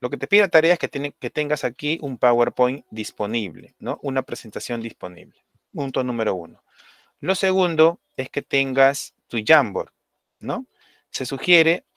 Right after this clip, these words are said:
aquí se sugiere, yo tengo acá mi Jamboard, voy a prepararlo.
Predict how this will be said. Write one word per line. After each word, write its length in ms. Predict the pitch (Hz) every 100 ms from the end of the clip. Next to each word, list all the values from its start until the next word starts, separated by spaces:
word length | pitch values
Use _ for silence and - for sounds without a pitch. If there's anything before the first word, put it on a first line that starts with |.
| -
aquí 460 | 120 - 139 185 - _
se 160 | - 110
sugiere, 520 | - - 131 123 135
yo 80 | 131
tengo 180 | 123 120
acá 200 | 113 123
mi 140 | 131
Jamboard, 520 | 123 147 139 127 139 - _ _
voy 180 | 98 110
a 60 |
prepararlo. 800 | - 123 127 139 127 123 127 170